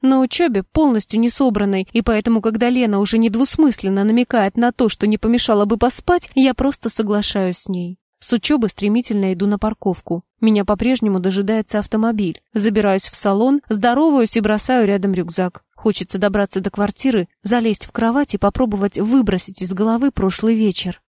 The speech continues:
Он уехал. Один чёртов звонок, и Ян ушёл. И что мне теперь делать?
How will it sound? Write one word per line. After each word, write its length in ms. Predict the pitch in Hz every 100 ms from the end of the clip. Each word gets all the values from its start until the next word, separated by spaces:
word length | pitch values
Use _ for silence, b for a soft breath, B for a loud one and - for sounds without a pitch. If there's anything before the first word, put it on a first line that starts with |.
| _ _
Он 160 | 254 226
уехал. 640 | 247 247 240 - 175 185 -
Один 380 | 262 247 277 233
чёртов 420 | - 311 214 196
звонок, 560 | 208 214 277 330 359 240
и 60 |
Ян 280 | 240 330 294
ушёл. 540 | 262 - 311 233 196 - -
И 80 |
что 220 | 294 - 302
мне 160 | 233
теперь 300 | 196 208 247
делать? 500 | 214 254 208 185 -